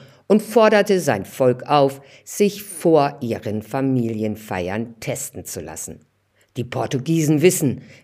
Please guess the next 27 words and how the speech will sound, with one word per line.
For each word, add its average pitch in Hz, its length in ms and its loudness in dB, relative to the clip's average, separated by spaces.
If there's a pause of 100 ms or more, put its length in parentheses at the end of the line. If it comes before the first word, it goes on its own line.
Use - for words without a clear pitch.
dass - 200 -10
ihr 120 180 -2
eigenes 156 480 2
Verhalten 127 540 0
die 107 100 -6
Entwicklung 135 720 2
der 120 140 0
Pandemie 117 840 -2
steuert, - 680 -8 (280)
zusätzlich 127 760 2
zum 120 180 -2
pharmakologischen 127 1000 0
Schutz - 440 -4
des 135 180 -4
Impfstoffs. - 640 -6 (440)
Es 135 220 -2
liegt 220 380 0
auf 165 240 2
der 143 160 2
Hand, 127 340 -2 (360)
dass 123 180 -2
die 127 140 -2
Verantwortung 170 800 2
des 156 180 -2
Einzelnen 127 800 -2
größer 139 480 4
ist, 127 280 -4